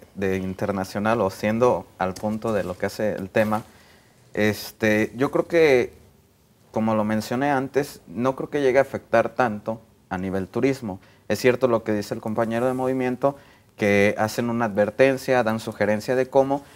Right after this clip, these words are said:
y sí lo enfatizan más a la clase ejecutiva de Estados Unidos, ¿no? A quienes venden, vienen asuntos en particular y no lo hacen al turismo en general, ni están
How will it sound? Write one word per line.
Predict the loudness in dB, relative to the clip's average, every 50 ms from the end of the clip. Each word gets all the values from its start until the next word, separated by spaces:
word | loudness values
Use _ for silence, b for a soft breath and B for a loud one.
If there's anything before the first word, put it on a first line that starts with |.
| B B B B
y | -6 -4
sí | -2 -2 0
lo | 0 0
enfatizan | 0 2 2 2 4 2 0 0 0 -2 0 2
más | 2 2 2 2 -2 -4 -2
a | 2 2 4
la | 4 2 0 0
clase | 0 0 0 0 -2
ejecutiva | -4 -4 -6 -8 -8 -10 -6 -4 -2 2 2 4
de | 2 2
Estados | 0 -2 -2 -4 -4 -4 -8
Unidos, | -10 -8 -6 -6 -6 -6 -6
¿no? | -6 -8 -8 b b b b b b b b
A | -6 -4
quienes | -2 -2 -2 -2 -2 -2
venden, | -2 -2 0 -2 -2 -4 -6 -6
vienen | -4 -4 -4 -2 -2 -4
asuntos | -4 -4 -6 -6 -6 -6 -6 -6
en | -4 0
particular | 2 2 2 0 -2 -6 -2 0 2 2 2 2 B B B B B B
y | -4 -2 0
no | 2 2 4
lo | 6 6 6 6
hacen | 6 4 0 -4 -2 -2
al | -2 -4 -4
turismo | -4 -4 -4 -4 -2 -4 -4
en | -4 -4
general, | -4 -4 -2 0 2 2 2 2 0 -2
ni | -4 -4
están | -6 -6 -6 -6 -4 -4 -4 -6 -10